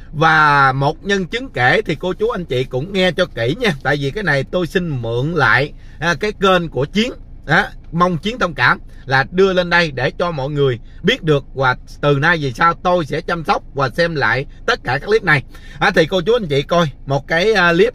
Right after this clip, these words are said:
của một vị, à, lên tố giác, tố giác đối với nạn nhân của rất là nhiều người. Và cái to thuốc gạo lứt, đó, và nước tương lên tới ba chục triệu. Nếu như không đủ ba chục triệu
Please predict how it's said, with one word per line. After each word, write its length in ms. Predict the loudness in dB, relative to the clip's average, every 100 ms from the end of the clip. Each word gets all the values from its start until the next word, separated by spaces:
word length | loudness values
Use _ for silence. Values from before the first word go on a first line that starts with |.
| -2
của 320 | -4 -2 -2
một 320 | 0 -2 -2
vị, 440 | -6 -4 -2 -4 -4
à, 300 | 2 4 4
lên 280 | 4 2
tố 240 | 2 0 2
giác, 220 | 2 0 -2 -18 -8 2
tố 180 | 4 4
giác 240 | 2 0
đối 160 | -2 -2
với 320 | 0 -2 -2
nạn 300 | -4 -4 -2
nhân 220 | -2 -2
của 180 | -4 -2
rất 160 | -2 -2
là 80 | -2
nhiều 180 | -2 0
người. 220 | 2 0 -4 -12
Và 200 | 0 0
cái 200 | 0 -2 -4 -2
to 220 | 0 2
thuốc 260 | 0 -2 -4
gạo 200 | -2 0
lứt, 280 | 4 2 2 -8 -18 -18 -18 -18 -6
đó, 220 | 2 4 2
và 340 | 0 2 2
nước 280 | 4 2 4
tương 260 | 4 4 2
lên 240 | 0 0 0
tới 140 | -8 0
ba 220 | 2 2
chục 160 | 0 -6
triệu. 260 | -2 -2 -4 -12 -2
Nếu 200 | -2 0
như 140 | -2
không 320 | -2 -4 0
đủ 160 | 0 2
ba 120 | 2
chục 140 | 0 -4
triệu 260 | -8 -8